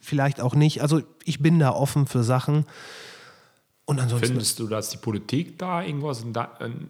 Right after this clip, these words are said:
Speaker 2: in unserer Branche und in
Speaker 1: In der
Speaker 2: deiner
Speaker 1: Kulturbranche?
Speaker 2: Branche sie, sie, sich mehr, m, was machen müsste?
Speaker 1: Ist, ist schwierig,
Speaker 2: Du,
Speaker 1: weil
Speaker 2: in diese Krise meine ich.
Speaker 1: Ja, ja, schon klar.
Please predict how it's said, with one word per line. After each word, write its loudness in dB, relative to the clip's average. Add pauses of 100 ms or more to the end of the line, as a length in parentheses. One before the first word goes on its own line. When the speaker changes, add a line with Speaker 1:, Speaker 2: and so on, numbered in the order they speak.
Speaker 2:
in -8
unserer 0
Branche 2
und -8
in -8
Speaker 1:
In -10 (360)
der 4
Speaker 2:
deiner 4
Speaker 1:
Kulturbranche? 4
Speaker 2:
Branche 2 (260)
sie, -6
sie, -6 (560)
sich -6
mehr, -2
m, -8 (180)
was -6
machen 0
müsste? -6 (1800)
Speaker 1:
Ist, -6
ist -4
schwierig, 2
Speaker 2:
Du, 0
Speaker 1:
weil 4
Speaker 2:
in 2
diese 4
Krise 4
meine 0
ich. 0
Speaker 1:
Ja, 8
ja, 8
schon 2
klar. 0